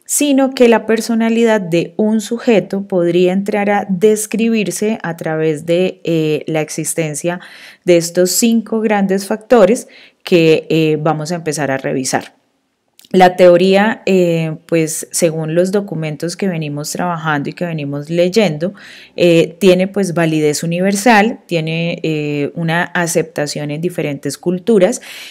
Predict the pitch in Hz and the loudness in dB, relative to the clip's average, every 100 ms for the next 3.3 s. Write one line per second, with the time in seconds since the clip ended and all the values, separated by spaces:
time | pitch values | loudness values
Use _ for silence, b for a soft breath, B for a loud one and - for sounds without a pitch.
0 | B _ 277 294 330 - - _ - - | B _ 2 4 2 -2 -18 _ -10 0
1 | 226 220 233 226 220 240 240 214 180 202 | 0 0 -2 0 0 4 4 4 2 -2
2 | 196 160 156 - 156 147 143 - 160 151 | -4 -4 -4 -6 -4 -4 -6 -6 -8 -6
3 | 143 160 - | -6 -10 -14